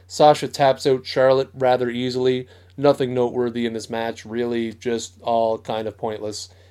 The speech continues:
and setting up next week's match. Uh, and then we had a s-, uh, number one contender triple threat match for the Cruiserweight Championship between Rich Swann, Noam Dar, and T J Perkins. Uh, Rich Swann wins. Uh, it was a, a match. It was better than the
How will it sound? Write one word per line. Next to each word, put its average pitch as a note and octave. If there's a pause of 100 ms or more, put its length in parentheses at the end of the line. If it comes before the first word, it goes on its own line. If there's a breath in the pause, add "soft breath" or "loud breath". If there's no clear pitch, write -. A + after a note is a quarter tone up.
(120 soft breath)
and G#2
setting A2
up G2+
next G#2
week's F#2+
match. A2 (640 soft breath)
Uh, C3+
and C#3+
then F#3
we F#3+
had F#3
a D3+
s-, -
uh, B2
number E3
one E3
contender D#3
triple D#3+
threat D3+
match D3
for C3+
the B2+
Cruiserweight C3+
Championship E3+
between C3+
Rich C3
Swann, B2+
Noam B2
Dar, A#2+ (360 soft breath)
and A#2
T A#2
J G#2+
Perkins. F3 (320 soft breath)
Uh, A2
Rich C#3+
Swann C#3+
wins. G3
Uh, G3+
it F#3+
was E3+
a, D#3
a D3
match. D3+
It F#3+
was D#3+
better D3+
than C3+
the A#2